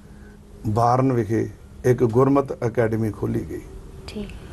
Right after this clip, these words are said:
Speaker 1: ਜਿਸ ਅਕੈਡਮੀ ਦੇ ਵਿੱਚ ਗਰੀਬ ਅਨਾਥ ਬੱਚੇ, ਜਿਨ੍ਹਾਂ ਨੂੰ ਗੁਰਮਤ ਦੀ ਵਿੱਦਿਆ ਦੇ ਨਾਲ ਨਾਲ ਦੁਨਿਆਵੀ ਪੜ੍ਹਾਈ, ਇਹ ਸਾਰਾ ਕੁਝ ਉਹਨਾਂ ਨੂੰ ਨਾਲ ਅਸੀਂ ਸਿਖਾਉਂਦੇ ਹਾਂ। ਲਗਭਗ ਦੋ ਹਜ਼ਾਰ ਤਿੰਨ ਵਿੱਚ ਇਹ ਸ਼ੁਰੂ ਕੀਤੀ ਸੀ।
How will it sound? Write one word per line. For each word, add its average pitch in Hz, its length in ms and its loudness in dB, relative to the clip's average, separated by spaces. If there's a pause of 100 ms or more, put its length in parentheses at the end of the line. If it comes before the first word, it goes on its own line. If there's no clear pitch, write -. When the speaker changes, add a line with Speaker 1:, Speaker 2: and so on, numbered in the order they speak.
(160)
Speaker 1:
ਜਿਸ 135 380 6
ਅਕੈਡਮੀ 123 480 4
ਦੇ 120 120 2
ਵਿੱਚ 120 300 2 (580)
ਗਰੀਬ 123 480 4 (140)
ਅਨਾਥ 110 360 2
ਬੱਚੇ, 117 420 2 (760)
ਜਿਨ੍ਹਾਂ 135 400 4
ਨੂੰ 135 320 -2 (160)
ਗੁਰਮਤ 131 420 4
ਦੀ 131 160 0
ਵਿੱਦਿਆ 117 360 4
ਦੇ 120 100 2
ਨਾਲ 107 260 0
ਨਾਲ 113 340 0 (560)
ਦੁਨਿਆਵੀ 123 500 2
ਪੜ੍ਹਾਈ, 117 420 -2 (640)
ਇਹ 127 100 6
ਸਾਰਾ 117 320 2
ਕੁਝ 117 220 -2
ਉਹਨਾਂ 117 140 4
ਨੂੰ 110 140 2
ਨਾਲ 107 280 0
ਅਸੀਂ 104 240 -6 (480)
ਸਿਖਾਉਂਦੇ 113 460 2
ਹਾਂ। 123 80 4
ਲਗਭਗ 123 680 0 (680)
ਦੋ 135 360 4
ਹਜ਼ਾਰ 139 260 4
ਤਿੰਨ 143 300 2
ਵਿੱਚ 135 240 2
ਇਹ 131 100 4
ਸ਼ੁਰੂ 120 240 0
ਕੀਤੀ 104 320 -10
ਸੀ। - 160 -12